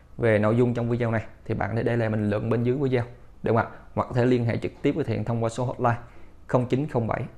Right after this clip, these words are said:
sáu tám bốn hai bảy chín các bạn nhé. Thiện sẽ trực tiếp giải đáp cho các bạn. Được không ạ? Và trong trường hợp mà nếu như mà Thiện không bắt máy thì cũng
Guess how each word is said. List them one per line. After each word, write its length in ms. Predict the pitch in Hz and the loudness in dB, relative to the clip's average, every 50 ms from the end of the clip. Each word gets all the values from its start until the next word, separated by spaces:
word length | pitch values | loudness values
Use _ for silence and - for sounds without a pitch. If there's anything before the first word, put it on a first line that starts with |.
| - - | -20 -14
sáu 180 | - - 123 | -4 -4 -4
tám 200 | - - 131 127 | -2 -2 -2 0
bốn 220 | 123 123 123 151 - - - - | 2 2 0 0 -4 -10 -16 -10
hai 180 | - - 120 107 | -2 -2 0 0
bảy 80 | 113 | 0
chín 200 | - - 123 147 | 0 -2 -4 -2
các 60 | 147 | -2
bạn 120 | 131 113 113 | -2 0 0
nhé. 100 | 127 131 - - - - - - - - - | 0 -2 -4 -12 -18 -18 -18 -18 -18 -16 -6
Thiện 240 | - 117 107 110 110 | 0 0 0 0 0
sẽ 340 | 107 - 107 101 104 117 135 - - - - - - | -2 -2 -2 0 0 0 0 -2 -6 -16 -18 -16 -6
trực 180 | - 117 - - | -6 -6 -2 0
tiếp 240 | 135 - - - - - - - - | 0 0 0 -4 -16 -16 -16 -12 -6
giải 120 | - 107 110 | -4 -2 0
đáp 100 | 120 135 | 0 -2
cho 60 | 147 117 | -2 -6
các 120 | 131 - | -6 -4
bạn. 120 | 107 104 120 - - - - - - - - - - - - | -4 -4 -4 -6 -12 -20 -20 -20 -20 -20 -20 -20 -18 -6 4
Được 120 | 123 123 | 6 6
không 60 | 123 | 8
ạ? 100 | 123 120 - - - - - - - - - | 8 4 2 -2 -14 -20 -20 -20 -18 -6 0
Và 400 | 113 113 113 113 113 110 110 110 - | 4 4 4 6 4 2 2 0 0
trong 140 | - 131 131 | 0 0 2
trường 160 | 120 113 113 | 4 2 2
hợp 220 | 107 113 104 - - | 4 2 0 0 0
mà 100 | 117 110 | -2 -2
nếu 140 | 113 123 143 | 0 0 0
như 180 | 147 135 131 | 0 0 0
mà 140 | 120 113 107 | 0 0 0
Thiện 140 | - - - | -2 -4 -4
không 120 | - 120 | 0 0
bắt 140 | 123 - - | 0 0 0
máy 220 | 147 131 147 156 135 | 0 0 0 0 0
thì 100 | 127 110 | -2 -4
cũng 300 | - - - 113 120 | -4 -4 -4 -2 -2